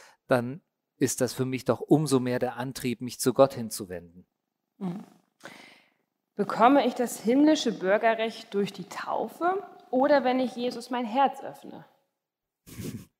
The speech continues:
Speaker 1: Ich glaube, die Frage enthält schon die Antwort. Äh, die Taufe ist die Vergewisserung. Aber jeder, der sagt, „Jesus, ich möchte zu dir gehören“,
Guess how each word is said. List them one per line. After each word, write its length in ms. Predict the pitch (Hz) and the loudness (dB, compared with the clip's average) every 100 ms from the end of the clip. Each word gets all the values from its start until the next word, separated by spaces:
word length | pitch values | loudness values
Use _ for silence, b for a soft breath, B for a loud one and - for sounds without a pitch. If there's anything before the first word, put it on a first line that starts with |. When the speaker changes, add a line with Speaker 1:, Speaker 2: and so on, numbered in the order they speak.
| _ _ B B B B | _ _ B B B B
Speaker 1:
Ich 160 | - 117 | -2 2
glaube, 240 | 139 139 | 6 6
die 100 | 135 | 6
Frage 400 | 120 127 127 143 | 0 2 2 2
enthält 320 | 147 120 135 151 | -2 -2 -4 -2
schon 180 | 143 | -2
die 100 | 123 | -2
Antwort. 580 | 123 117 160 160 156 160 | -2 -2 -2 2 2 0
Äh, 340 | - 147 127 107 | -2 2 2 2
die 120 | 131 | -2
Taufe 360 | - 214 196 | 4 6 6
ist 140 | 190 - | 4 2
die 80 | 139 | 0
Vergewisserung. 720 | 131 127 117 - 113 85 87 _ _ _ _ _ _ _ _ _ _ _ - | 0 -2 -2 -2 -4 -6 -10 _ _ _ _ _ _ _ _ _ _ _ 0
Aber 200 | 123 123 | 2 4
jeder, 340 | 117 160 165 | 4 4 4
der 180 | 131 123 | 4 2
sagt, 500 | 123 123 123 - - _ | 4 2 2 -6 -16 _
„Jesus, 680 | - 131 135 127 107 - - _ _ _ _ _ _ | 0 2 4 2 -2 -6 -14 _ _ _ _ _ _
ich 200 | - 139 | 0 0
möchte 320 | 131 139 - 135 | 0 -2 0 0
zu 180 | - | 0
dir 140 | 131 123 | 0 2
gehören“, 500 | 110 98 98 92 | 2 0 -4 -6